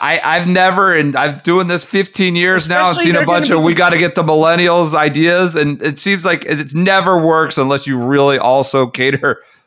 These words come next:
Speaker 1: to the hardcore fan, and people, you know, counteract the, you know, retort that, "Oh, it's not for you." Um, I don't know, man. I, I don't know. I, I think you gotta at least have some interest from the people who are already there and in the boat and care, and then can go out and spread the good news.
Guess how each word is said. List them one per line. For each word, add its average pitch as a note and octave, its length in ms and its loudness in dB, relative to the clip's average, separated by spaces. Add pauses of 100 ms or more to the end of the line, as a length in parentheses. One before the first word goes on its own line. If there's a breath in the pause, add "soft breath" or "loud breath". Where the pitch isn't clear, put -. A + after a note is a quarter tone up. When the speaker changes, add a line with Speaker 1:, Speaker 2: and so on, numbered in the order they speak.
(100)
Speaker 1:
to C#3 100 -2
the C#3 120 2
hardcore C3 500 0
fan, A#2+ 320 0
and G2 120 -2
people, C3 480 -2 (280 soft breath)
you A#2 100 -2
know, A2 720 -2
counteract B2+ 680 0
the, A2+ 100 -4
you A#2+ 80 -2
know, A#2 100 0
retort A2+ 460 0
that, A2 100 2
"Oh, A#2+ 180 2
it's A#2+ 140 -2
not A#2+ 220 0
for A2+ 280 0
you." F2+ 440 -2 (180)
Um, A2+ 500 0 (160)
I D3 140 -2
don't G#3 160 2
know, G#3 160 2
man. D3+ 420 -2
I, - 100 -4
I D3 180 0
don't D#3+ 180 0
know. F3+ 140 0
I, B2 200 2
I B2 60 0
think D3 180 -6
you D3 80 -10
gotta D3 220 0
at B2 80 0
least C#3+ 240 0
have C3+ 240 0
some C3 220 -2
interest B2+ 420 -4
from B2 120 -6
the A2+ 60 -8
people B2+ 280 -6
who A#2 40 2
are A#2 80 2
already A2+ 220 0
there A2 480 0
and G2+ 140 -4
in A#2 80 -2
the G#2 60 -4
boat A2 420 -2 (420)
and F2+ 160 -10
care, A2+ 420 -2
and F#2 160 -2
then G#2 140 0
can G#2+ 160 -4
go A2 140 0
out A2+ 160 0
and G2+ 100 -4
spread A2 260 -2
the G2+ 100 -4
good G#2+ 200 -2
news. G#2+ 580 -4